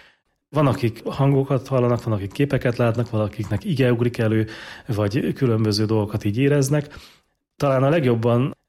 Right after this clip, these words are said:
Istennek ezt a kommunikációját a Mária földjén nevű D V D-ből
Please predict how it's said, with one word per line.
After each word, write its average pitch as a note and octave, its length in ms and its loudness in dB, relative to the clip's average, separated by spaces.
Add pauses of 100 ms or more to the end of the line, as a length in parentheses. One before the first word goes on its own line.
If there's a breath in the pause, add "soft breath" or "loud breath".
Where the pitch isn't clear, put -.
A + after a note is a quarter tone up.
Istennek A#2 540 0
ezt A2+ 180 -2
a A2+ 40 -4
kommunikációját A#2 1000 0 (400)
a A2 180 0 (140)
Mária B2 360 2
földjén A#2 440 2
nevű A2 400 2 (100)
D C3+ 80 0
V B2 160 2
D-ből A#2 640 0